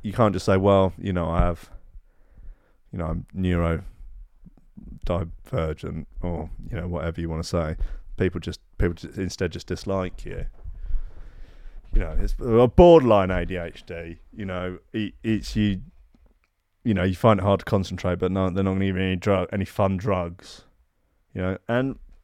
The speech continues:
look, a lot of people think that. When was, when was the last time, you know, you heard the borderline community getting any sort of respect? Yeah.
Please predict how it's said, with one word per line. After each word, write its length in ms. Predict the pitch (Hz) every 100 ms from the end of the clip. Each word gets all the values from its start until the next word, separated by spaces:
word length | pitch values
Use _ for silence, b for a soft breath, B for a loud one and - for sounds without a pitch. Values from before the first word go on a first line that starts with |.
| - - - - -
look, 380 | 151 117 - - b b b b b b b b b
a 40 | 147
lot 120 | 180
of 60 |
people 260 | - 156 127
think 320 | - 143 120
that. 240 | 113 107 - b b b b b b b b b b b b b b - - - B B B
When 160 | 143 180
was, 100 | 185
when 220 | 175 220
was 100 | 220
the 80 | 214
last 300 | 214 190 -
time, 420 | 170 123 95 92
you 140 | 101 123
know, 160 | 104
you 220 | 98 107 107
heard 180 | 117
the 80 | 107
borderline 540 | 95 127 113 110 104 104
community 840 | 107 104 101 92 - 85 87 90 _ _ _ - -
getting 280 | 123 101 107
any 260 | 107 104
sort 240 | - 98 85
of 80 |
respect? 640 | 87 - - 90 - - - - - _ _
Yeah. 300 | 101 101